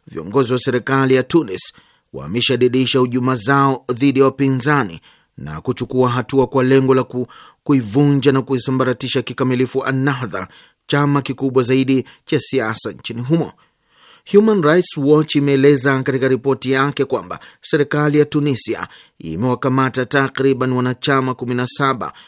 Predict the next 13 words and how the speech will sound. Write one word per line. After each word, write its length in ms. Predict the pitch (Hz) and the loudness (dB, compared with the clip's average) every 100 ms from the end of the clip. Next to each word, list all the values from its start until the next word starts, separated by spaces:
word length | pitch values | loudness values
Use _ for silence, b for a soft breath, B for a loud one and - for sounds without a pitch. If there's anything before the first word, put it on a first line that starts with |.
| B - | B -18
wa 180 | 62 73 | -16 -8
sasa 400 | - 131 127 131 | -2 0 0 0
na 60 | 123 | -2
wa 100 | 123 | -2
zamani 600 | 120 127 131 131 127 120 | -2 0 0 0 -2 -4
wa 200 | 127 127 | -2 -2
Annahdha, 720 | 127 131 123 147 131 123 80 78 b b b b _ | 0 -4 0 -2 -2 -6 -8 -12 b b b b _
akiwemo 480 | - 80 127 120 | -10 -2 -2 -2
kiongozi 420 | 107 131 123 120 127 | 0 0 0 -2 0
wake 440 | 135 131 135 120 B B - | 0 0 -2 -2 B B -12
Rashid 540 | 98 131 135 - 127 | -4 -2 -2 -2 0
Al 140 | 135 | -2
Ghanushi, 640 | 120 135 143 147 139 120 | -2 0 2 0 0 -4